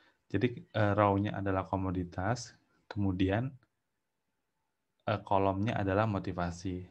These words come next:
Kemudian layernya itu ada dua, yaitu gender dan keanggotaan kelompok tani. Yang pertama, eh, poktan dulu, ya, masukkan layer satu, kemudian gender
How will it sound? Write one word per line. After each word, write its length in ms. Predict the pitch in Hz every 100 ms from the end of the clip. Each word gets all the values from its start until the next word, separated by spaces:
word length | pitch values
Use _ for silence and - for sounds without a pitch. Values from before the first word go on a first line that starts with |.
| _
Kemudian 400 | - 104 98 120
layernya 480 | 131 113 104 101 107
itu 160 | 98 131
ada 160 | 113
dua, 320 | 104 110 95
yaitu 480 | 95 95 - 123 147 - _ _ _
gender 400 | - 98 95 110
dan 400 | 113 113 127 127 - _ _ _ _ _ _ _
keanggotaan 800 | - 104 101 101 101 107 113 113 - -
kelompok 400 | 101 98 98 98
tani. 320 | 90 87 87 - _ _ _ _ _ _ _ _ _ _ _ _ _ _ - - -
Yang 240 | 107 101
pertama, 640 | 101 101 98 120 147 147 - _ _ _
eh, 200 | 113 104 101 -
poktan 400 | 95 - 104 101
dulu, 400 | 98 123 170 170 - _ _ _ _ _ _ _ _ _ _ _
ya, 320 | 101 104 123 - _ -
masukkan 420 | 107 - 101 104 101
layer 240 | 98 98
satu, 480 | - 92 - 135 147 - -
kemudian 640 | 113 104 101 110 147 165 - _ _ _ _ _ _
gender 480 | - 107 98 107